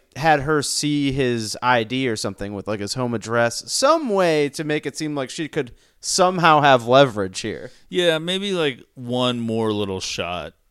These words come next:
Speaker 1: Yeah.
Speaker 2: of, like, a driver's license or something with a name, so that they,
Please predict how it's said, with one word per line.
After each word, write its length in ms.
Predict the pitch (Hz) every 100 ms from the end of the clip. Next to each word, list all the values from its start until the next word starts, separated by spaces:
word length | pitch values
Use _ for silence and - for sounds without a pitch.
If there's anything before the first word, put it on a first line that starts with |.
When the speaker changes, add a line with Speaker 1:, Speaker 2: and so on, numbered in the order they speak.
| _
Speaker 1:
Yeah. 260 | 156 143 107
Speaker 2:
of, 140 | 104
like, 140 | 95
a 80 | 92
driver's 440 | 90 92 87 85 90
license 380 | 85 82 80 85
or 40 |
something 380 | 82 80 80 85
with 140 | 87
a 80 | 90
name, 460 | 82 82 85 82 90
so 160 | -
that 120 | 98
they, 280 | 98 98 117